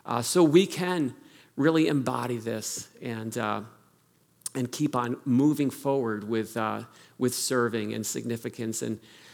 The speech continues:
and, um, and so the passage here is gonna wrap up with one final thing that we have seen before, um, a final healing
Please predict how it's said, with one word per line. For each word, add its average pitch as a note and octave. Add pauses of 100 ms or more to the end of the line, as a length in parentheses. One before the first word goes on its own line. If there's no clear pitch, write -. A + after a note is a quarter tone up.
(120)
and, A#2+
um, A#2+ (280)
and D3
so E3+
the D#3
passage A3
here G3
is -
gonna F3+
wrap F3
up E3+
with D3
one F3
final D3+
thing B2+
that C3+
we D3
have C#3+
seen D3+
before, C3 (600)
um, B2
a B2
final F3
healing C#3